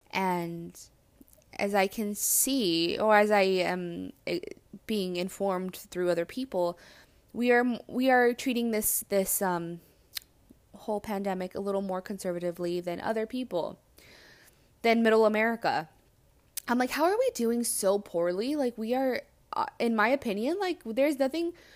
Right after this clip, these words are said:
short of complete lockdown, like, hard shutdown. There's nothing else we can really do. Like, we are wearing masks, like, we are, uh, so, so I live,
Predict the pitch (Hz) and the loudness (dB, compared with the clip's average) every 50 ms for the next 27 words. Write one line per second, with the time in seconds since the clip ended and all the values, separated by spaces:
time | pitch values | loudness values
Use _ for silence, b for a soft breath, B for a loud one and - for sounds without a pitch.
0 | B B B - - 269 254 262 269 - - 196 196 185 180 180 180 - b b | B B B -4 2 4 4 4 4 4 4 4 6 6 4 2 0 -4 b b
1 | b b - 208 196 202 208 214 208 - - - 185 185 190 - - - 254 247 | b b -4 -2 -2 -2 -4 -4 -4 -4 -4 0 0 0 0 -2 -2 -2 -2 0
2 | 254 277 294 302 240 185 - - - 196 196 196 - - 208 - - - 247 262 | 0 -2 -2 -2 -4 -4 -4 0 2 2 2 2 0 0 -2 -2 0 0 -2 0
3 | 269 285 294 294 - - - - - _ _ - _ _ _ - 233 240 240 254 | 0 0 -2 -2 -6 -10 -18 -20 -20 _ _ -20 _ _ _ -2 0 0 0 0
4 | 262 262 269 240 240 240 - 254 233 - 240 226 226 226 220 214 196 226 262 339 | -2 -2 -2 -2 -2 -2 -2 -4 -4 -4 -4 -2 -2 -2 -2 -2 -2 -2 -2 -2
5 | 311 196 165 - - 185 190 190 - 220 214 202 196 190 185 180 190 220 220 190 | -2 -2 -2 -2 -2 -2 -2 -2 -2 0 0 2 2 2 2 0 0 0 -2 -2
6 | 190 196 202 202 208 - - - - - 196 185 175 - - B B B B B | -2 -2 -2 -2 -4 -6 -10 -12 -10 -6 -4 -4 -4 -6 -10 B B B B B
7 | B - 196 190 180 175 175 175 170 - B B B B B B B - - 143 | B -4 0 0 2 2 2 0 -2 -6 B B B B B B B -10 -6 -4
8 | 196 202 - - 220 - 220 - - - - 208 214 226 233 240 233 226 214 - | 0 0 2 2 2 0 -2 -6 -6 -2 0 4 4 4 4 4 2 0 -2 -6